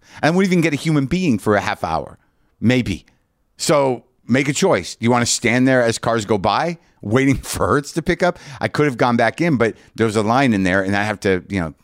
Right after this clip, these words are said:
the Orthodox lady and their family was there, which made me sad. But now I'm thinking, like, I got time to po-, perhaps save the lady.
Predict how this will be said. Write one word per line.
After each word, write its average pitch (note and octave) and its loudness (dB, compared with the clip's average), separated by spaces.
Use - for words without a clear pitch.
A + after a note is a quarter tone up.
the F#2+ -4
Orthodox G2 -2
lady F2 -4
and F2+ -4
their F#2 -6
family A2 -2
was E2+ -6
there, E2 -4
which - -10
made G2+ 0
me F2+ -2
sad. E2+ -2
But C#3+ 0
now F#3+ 0
I'm A#3 2
thinking, C3+ -2
like, A#2+ 0
I C3 2
got B2+ -2
time A2 0
to G2 -4
po-, F#2+ -4
perhaps G2 -4
save F#2 0
the D#2+ -2
lady. D2 -6